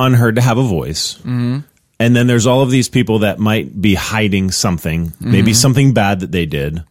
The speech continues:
Speaker 2: Yeah.
Speaker 1: that they'd like to confess and come clean about because that's not who they are anymore, but they've never had an opportunity to, to ask for forgiveness for this thing.
Speaker 2: Mm-hmm.
Speaker 1: Maybe they never got caught.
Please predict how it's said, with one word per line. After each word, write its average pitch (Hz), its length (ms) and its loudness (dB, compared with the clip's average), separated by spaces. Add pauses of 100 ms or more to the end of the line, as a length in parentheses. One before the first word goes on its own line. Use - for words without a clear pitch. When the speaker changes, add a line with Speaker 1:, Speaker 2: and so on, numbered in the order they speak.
Speaker 2:
Yeah. 104 340 -4
Speaker 1:
that 110 180 2
they'd 117 220 2
like 120 220 0
to 151 80 0
confess 120 500 0
and 110 140 0
come 110 180 0
clean 139 280 2
about 90 340 0
because 95 640 0
that's 107 200 0
not 117 220 2
who 147 100 6
they 131 140 2
are 107 240 2
anymore, 98 320 2
but 90 140 -2
they've 98 120 2
never 110 260 2
had 107 180 0
an 98 100 0
opportunity 95 640 0
to, 87 240 0
to - 260 -8
ask 98 220 -2
for 101 80 0
forgiveness 90 480 -2
for 92 160 -2
this 82 220 -2
thing. 71 240 -4
Speaker 2:
Mm-hmm. 117 400 0
Speaker 1:
Maybe 101 200 2
they 120 120 2
never 113 240 0
got 98 220 -4
caught. 85 420 -4